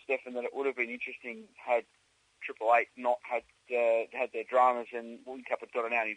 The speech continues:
front, whether he would have been able to stay there and whether we would have got a, a closer race to the finish, 'cause from everything we saw over the weekend, S V G had immense one-lap speed in that car, and, and it, you always felt like he had a little bit in reserve in that Sunday race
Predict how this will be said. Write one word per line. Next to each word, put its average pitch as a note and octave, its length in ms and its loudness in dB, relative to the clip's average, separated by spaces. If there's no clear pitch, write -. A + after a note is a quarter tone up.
front, C#3 240 6
whether C3 220 4
he A#2 100 -2
would A2+ 140 -8
have G2+ 100 -14
been A2 140 -4
able G2+ 140 -2
to - 80 -18
stay B2 260 4
there G#2 320 0
and G2+ 100 -10
whether B2 240 2
we A2 140 -6
would A#2+ 160 -6
have A2 120 -12
got A#2 140 2
a, G#2 160 4
a - 260 -12
closer A2+ 340 2
race G#2+ 280 0
to F2+ 60 -20
the F#2+ 140 -16
finish, A2 260 -10
'cause A2 160 -8
from E3 140 4
everything F3+ 400 4
we D#3 160 -2
saw E3 240 8
over C3 100 2
the C3 80 0
weekend, C3+ 800 6
S C#3 120 -2
V B2+ 100 0
G B2+ 240 2
had A#2+ 140 2
immense C3 560 -2
one-lap A#2+ 420 2
speed B2+ 280 4
in B2+ 80 -4
that A2+ 240 -4
car, A#2 340 8
and, A#2 260 -6
and B2 120 -2
it, B2+ 100 -4
you D3+ 120 2
always E3 260 6
felt D#3 160 4
like C3+ 200 6
he C3 40 2
had B2 80 8
a B2 60 0
little C3+ 220 -2
bit B2+ 120 4
in B2 140 2
reserve B2 580 4
in B2 140 -8
that A#2 160 -4
Sunday A#2+ 340 4
race A#2 200 6